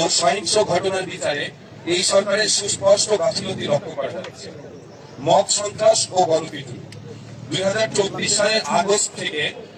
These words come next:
দুই হাজার পঁচিশ সালের ফেব্রুয়ারির মধ্যে একশো চোদ্দটি গণপিটুনির ঘটনায় একশো উনিশ জন নিহত হন এবং চুয়াত্তর জন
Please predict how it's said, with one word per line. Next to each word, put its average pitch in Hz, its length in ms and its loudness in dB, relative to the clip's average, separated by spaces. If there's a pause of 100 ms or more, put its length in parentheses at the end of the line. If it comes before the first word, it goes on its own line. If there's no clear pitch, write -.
(140)
দুই 160 180 0
হাজার 214 240 4
পঁচিশ 185 340 -6
সালের 208 320 0
ফেব্রুয়ারির 196 540 4
মধ্যে 202 260 0 (500)
একশো 190 400 2 (160)
চোদ্দটি 214 500 2
গণপিটুনির 196 760 2
ঘটনায় 160 440 -4 (440)
একশো 196 300 2
উনিশ 208 320 -2
জন 214 180 2
নিহত 175 240 -2
হন 135 260 0 (340)
এবং 180 260 0 (420)
চুয়াত্তর 220 500 2
জন 208 140 2